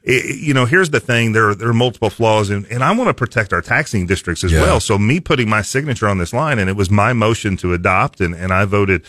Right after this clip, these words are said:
Speaker 1: you know, with, with enthusiasm to help our seniors, 'cause I take care of a senior. My mother is a senior, and I'm,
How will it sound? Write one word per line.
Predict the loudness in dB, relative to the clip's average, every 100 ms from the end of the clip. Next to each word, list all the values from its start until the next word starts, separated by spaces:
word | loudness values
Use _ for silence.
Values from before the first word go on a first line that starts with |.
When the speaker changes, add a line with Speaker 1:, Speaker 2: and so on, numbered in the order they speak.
| -20 -20 _
Speaker 1:
you | 0
know, | 2 4
with, | 2 2 0
with | -2 -2 -2 -2
enthusiasm | -2 2 2 2 2 2 0 -2 -4
to | -2
help | 0 0
our | -4
seniors, | -2 0 0 -2 -4
'cause | -2 -2 -2 -2
I | -2
take | -2 -4 -4
care | -2 0
of | 2
a | 0
senior. | 0 -2 -2 0
My | 0
mother | 2 2 2 2
is | 0
a | -2
senior, | -2 0 2 2
and | 2
I'm, | 0 -2